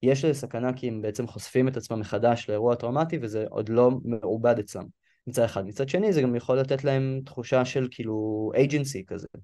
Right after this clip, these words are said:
תחושה של כאילו, "זה הסיפור שלי, אני בא, אני מספר אותו." אז זה יכול ללכת לשני הכיוונים.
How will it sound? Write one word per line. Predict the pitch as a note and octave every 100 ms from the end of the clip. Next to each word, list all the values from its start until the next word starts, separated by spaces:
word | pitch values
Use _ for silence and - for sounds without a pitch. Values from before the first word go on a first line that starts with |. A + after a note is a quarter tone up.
| _
תחושה | _ A2 A#2
של | A2 A2+
כאילו, | A2+ G#2+ G#2+ G#2 _
"זה | A2+ C3
הסיפור | C3+ C3+ C3+ B2
שלי, | A#2+ A#2+ A2+
אני | G#2+
בא, | A2 G#2+
אני | G#2
מספר | - G#2 G#2
אותו." | G2 F2+ - _ _ _ _ _ -
אז | A#2
זה | A#2
יכול | A2+ - D#3+
ללכת | C#3+ D3+
לשני | A#2 B2+
הכיוונים. | A#2 A2 G2+ G#2